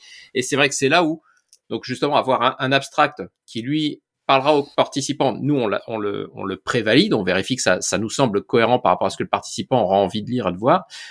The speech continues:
Euh, mais par contre, faut nous nous convaincre. Et c'est là où, effectivement, ces informations, euh, additionnelles sur l'abstract, qui n'ont pas à apparaître dans l'abstract, hein. Vous allez pas mettre, euh, je l'ai vu d'ailleurs une ou deux fois, je l'ai fait la remarque, mais, euh, ça sert à rien de mettre le plan détaillé de votre conférence dans un abstract. Enfin, euh, le spi-, enfin, c'est beaucoup <laughs> moins intéressant et pour le,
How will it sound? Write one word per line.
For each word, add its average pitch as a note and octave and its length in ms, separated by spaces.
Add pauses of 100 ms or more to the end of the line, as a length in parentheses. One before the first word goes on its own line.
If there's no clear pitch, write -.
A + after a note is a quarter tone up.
(140)
Euh, G#2 160
mais G#2+ 100
par G#2 140
contre, F3+ 160
faut B2+ 120
nous D#3 100
nous D3 120
convaincre. G#2+ 360
Et F#2+ 60
c'est B2 140
là C#3 120
où, A#2 100
effectivement, B2 340
ces G2+ 260
informations, A2 640
euh, F#2+ 40 (340)
additionnelles B2+ 800
sur - 180
l'abstract, C#3 540 (400)
qui D3 140
n'ont D3+ 120
pas F3 140
à D#3 40
apparaître D3 260
dans C#3 80
l'abstract, C#3+ 360
hein. G#2+ 60
Vous G#2 140
allez A2+ 100
pas B2+ 140
mettre, C#3+ 260
euh, G#2+ 120 (320)
je A2 140
l'ai C#3+ 60
vu F3 140
d'ailleurs B2 220
une B2 80
ou A2+ 40
deux B2 80
fois, C#3+ 180
je C#3 60
l'ai G#2+ 60
fait A#2 120
la G#2+ 80
remarque, C3+ 280
mais, G#2 160 (280)
euh, F2+ 140 (220)
ça - 180
sert A#2 160
à B2 60
rien D3+ 100
de D3 60
mettre - 180
le A#2+ 80
plan C3+ 160
détaillé C3 460
de C3 100
votre A#2 240
conférence C3 400
dans A2 160
un G#2 60
abstract. C3 440
Enfin, G2 360
euh, F#2+ 120
le F#2+ 140
spi-, - 500
enfin, F2 140
c'est F#2 220
beaucoup F2+ 320
<laughs> - 20
moins C3+ 320
intéressant A#2 480
et D3+ 100
pour C3 160
le, A#2 60